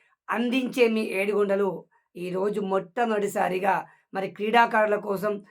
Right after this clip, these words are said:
క్రీడాకారుల ఔత్సుకుల కోసం, క్రీడా అభిమానుల కోసం, క్రీడ అంటే పడి చచ్చే ప్రేమికుల కోసం ఈరోజు మంచి, మంచి, మంచి సూ-, మంచి సూపర్ డూపర్ వార్త అయితే తీసుకొచ్చానండి.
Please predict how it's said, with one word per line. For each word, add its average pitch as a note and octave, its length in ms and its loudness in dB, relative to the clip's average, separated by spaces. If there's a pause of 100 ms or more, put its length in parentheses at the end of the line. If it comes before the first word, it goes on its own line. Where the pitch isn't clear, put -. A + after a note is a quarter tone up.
(200)
క్రీడాకారుల G#3+ 680 0 (120)
ఔత్సుకుల G#3+ 500 0
కోసం, G#3+ 440 0 (300)
క్రీడా B3 280 4
అభిమానుల A3+ 520 2
కోసం, G3+ 460 -4 (300)
క్రీడ B3 320 2
అంటే A#3+ 280 2
పడి G#3+ 200 0
చచ్చే G3+ 640 -4 (400)
ప్రేమికుల G#3+ 480 -2
కోసం G3 640 -4 (240)
ఈరోజు G3+ 300 -4
మంచి, B3 840 -2
మంచి, C4 460 -4
మంచి G#3 680 -6 (360)
సూ-, A3 380 -6
మంచి G3 480 -8
సూపర్ C#4 540 0
డూపర్ A3+ 360 0
వార్త G3+ 280 2
అయితే G3+ 180 -2
తీసుకొచ్చానండి. D#3+ 840 -10